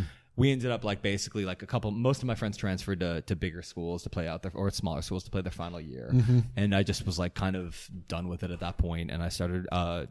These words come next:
Speaker 2: I s-, started actually writing a book at the time about, uh, my experience, um, with the whole death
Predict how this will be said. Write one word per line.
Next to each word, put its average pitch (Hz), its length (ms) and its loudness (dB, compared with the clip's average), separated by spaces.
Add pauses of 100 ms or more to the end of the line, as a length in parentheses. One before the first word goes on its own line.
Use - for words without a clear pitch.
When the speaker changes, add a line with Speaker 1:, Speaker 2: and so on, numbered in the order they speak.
(140)
Speaker 2:
I 98 80 0
s-, 95 160 -6 (240)
started 127 340 2
actually 98 420 -2 (340)
writing 92 260 2
a 87 60 -2
book 104 220 2
at 87 80 -4
the 92 60 -4
time 90 340 -4
about, 90 420 -6
uh, 76 340 -10 (380)
my 82 180 -2
experience, 104 800 2
um, 82 420 -6 (800)
with 113 260 4
the 110 60 -4
whole 104 160 -2
death 92 380 -6